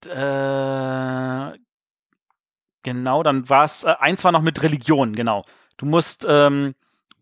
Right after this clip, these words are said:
in sechs, äh, du musst sechs verschiedene Tempel, äh, Anlagen kontrollieren.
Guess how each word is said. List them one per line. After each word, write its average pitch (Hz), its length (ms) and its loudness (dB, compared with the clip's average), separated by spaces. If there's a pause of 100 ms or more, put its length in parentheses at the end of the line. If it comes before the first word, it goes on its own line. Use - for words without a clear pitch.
(120)
in 139 480 -2
sechs, - 640 -4
äh, 143 340 4
du 143 160 -6
musst 151 160 -2
sechs - 260 -2
verschiedene 156 440 -2
Tempel, 160 560 0
äh, 135 120 4
Anlagen 113 720 0 (160)
kontrollieren. 117 720 -4